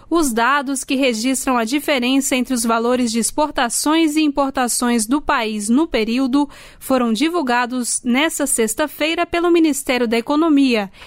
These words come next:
e mostram que as exportações até setembro subiram trinta e seis vírgula nove por cento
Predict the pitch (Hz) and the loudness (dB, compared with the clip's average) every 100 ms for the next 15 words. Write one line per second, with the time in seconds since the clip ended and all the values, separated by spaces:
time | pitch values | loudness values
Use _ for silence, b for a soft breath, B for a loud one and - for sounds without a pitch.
0 | B - 339 302 262 302 302 - 285 277 | B -2 2 4 4 2 0 -2 -2 0
1 | 247 240 - 269 240 208 - 247 240 226 | 0 -2 -2 -2 -2 -2 0 0 0 0
2 | 269 277 - 202 - 269 269 226 208 B | 0 -2 -2 -2 0 0 2 0 -2 B
3 | B - - 311 269 247 220 254 285 277 | B -6 -2 0 2 2 0 0 0 0
4 | 240 - 240 220 233 247 262 240 214 202 | -2 0 0 0 0 2 2 2 0 -2
5 | 214 311 - 269 294 285 | -2 -2 0 0 0 -2